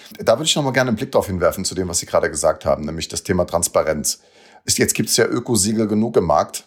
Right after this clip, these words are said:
äh, auch gerade im, ähm, Fischfang, äh, in der, im Fischverkauf gibt's ja mehrere, glaube ich. Welche Rolle spielt das bei Ihnen,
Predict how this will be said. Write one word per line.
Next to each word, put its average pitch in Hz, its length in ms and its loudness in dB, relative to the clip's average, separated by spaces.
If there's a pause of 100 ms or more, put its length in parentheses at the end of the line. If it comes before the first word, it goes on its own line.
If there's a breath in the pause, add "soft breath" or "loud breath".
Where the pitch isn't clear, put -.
äh, 92 60 -6
auch 92 380 -2
gerade 90 240 2
im, 95 440 0
ähm, 87 520 -2
Fischfang, 113 640 0
äh, - 220 -2
in 92 120 -4
der, 90 120 2
im 95 160 -6
Fischverkauf 101 680 0 (480 loud breath)
gibt's 95 220 0
ja 110 60 4
mehrere, 104 460 2
glaube 98 340 4
ich. - 180 -8 (360 loud breath)
Welche 107 220 4
Rolle 120 280 4
spielt 98 260 0
das 90 100 -2
bei 82 140 2
Ihnen, 92 400 -4